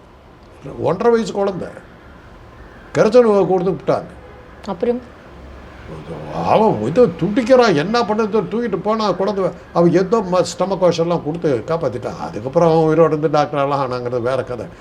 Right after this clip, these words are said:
Speaker 1: அன்னைக்கு அந்த நேரத்துல நமக்கு என்ன பண்ணுது? இதெல்லாம் வந்து சமையல் ரூம்ல நடக்கக்கூடிய பல விஷயங்கள். இன்னைக்கு நமக்கு வந்து பல இதெல்லாம் மாறினதால இந்த விபத்துகள் இப்ப நமக்கு தெரியறதில்ல.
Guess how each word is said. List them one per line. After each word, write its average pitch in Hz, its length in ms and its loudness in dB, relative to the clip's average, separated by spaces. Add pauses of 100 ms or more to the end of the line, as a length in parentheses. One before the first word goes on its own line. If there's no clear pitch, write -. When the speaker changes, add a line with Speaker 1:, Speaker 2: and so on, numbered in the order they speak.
(280)
Speaker 1:
அன்னைக்கு 233 400 4
அந்த 208 180 2
நேரத்துல 240 340 2
நமக்கு 196 260 -2
என்ன 208 140 0
பண்ணுது? 175 280 -4 (220)
இதெல்லாம் 240 360 4
வந்து 240 200 4
சமையல் 247 460 2
ரூம்ல 240 120 2
நடக்கக்கூடிய 202 640 0
பல 180 200 2
விஷயங்கள். 175 420 2
இன்னைக்கு 185 260 0
நமக்கு 170 240 2
வந்து 202 160 0
பல 170 360 2 (280)
இதெல்லாம் 170 480 2
மாறினதால 185 420 2
இந்த 147 300 0
விபத்துகள் 196 520 0
இப்ப 185 140 -2
நமக்கு 160 440 -2
தெரியறதில்ல. 147 400 0